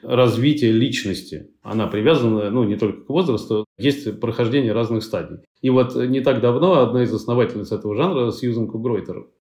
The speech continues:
она довольно забавная, говорит, что, э, вот к ней приходят люди и говорят: «Я правильно понимаю, что когда я дорасту до, неважно, там,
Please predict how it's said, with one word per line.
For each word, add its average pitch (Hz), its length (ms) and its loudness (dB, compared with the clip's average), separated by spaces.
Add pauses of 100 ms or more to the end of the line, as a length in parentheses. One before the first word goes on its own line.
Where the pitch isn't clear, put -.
она 127 220 0
довольно 131 280 4
забавная, 113 540 2
говорит, 107 300 0
что, 92 320 -6
э, 113 180 -8
вот 107 220 -8
к - 60 -18
ней 120 120 0
приходят 110 400 -2
люди 175 180 2
и 104 40 -2
говорят: 101 280 0
«Я 107 100 0
правильно 185 280 4
понимаю, 117 300 0
что - 100 -10
когда 107 200 0
я 98 40 0
дорасту 110 540 0
до, 95 240 0
неважно, 92 460 -4
там, 85 220 -10